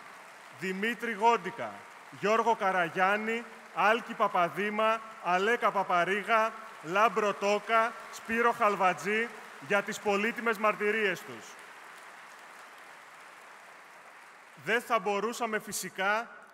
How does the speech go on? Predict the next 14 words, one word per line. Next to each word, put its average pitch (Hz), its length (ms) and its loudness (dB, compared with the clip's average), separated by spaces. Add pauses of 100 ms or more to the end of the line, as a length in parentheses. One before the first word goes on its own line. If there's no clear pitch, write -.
(120)
να 180 200 -2
παρουσιάσουμε 190 840 -2
το 202 120 -4
ντοκιμαντέρ 180 680 -2
οπουδήποτε 202 680 -4
αλλού, 180 440 -2 (400)
εκτός 220 420 -2
από 233 120 -2
το 214 80 -4
σημείο 208 400 -2
που 214 180 -10
γράφτηκε 226 420 -2
η - 20 -8
ιστορία. 208 680 -4